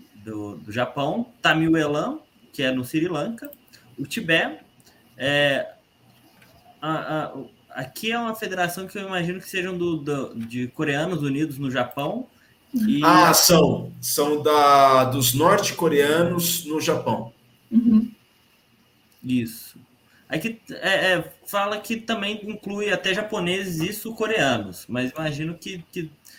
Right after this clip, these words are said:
Speaker 1: que seja até, a, a, eu ia até falar, é, que eu acho interessante essa, porque vem, remete muito da, da, da,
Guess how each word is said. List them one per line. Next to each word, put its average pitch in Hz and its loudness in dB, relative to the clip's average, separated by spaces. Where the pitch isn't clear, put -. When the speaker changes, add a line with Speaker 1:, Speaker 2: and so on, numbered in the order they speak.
Speaker 1:
que 165 -6
seja 190 -2
até, 190 -6
a, 180 -2
a, 147 -4
eu 160 -2
ia 160 -2
até 185 -8
falar, 123 -2
é, 107 -12
que - -14
eu 117 -6
acho 117 -4
interessante 127 -8
essa, 127 -4
porque 156 -6
vem, 143 -4
remete 139 -6
muito 165 -4
da, 156 0
da, 127 -2
da, 110 -4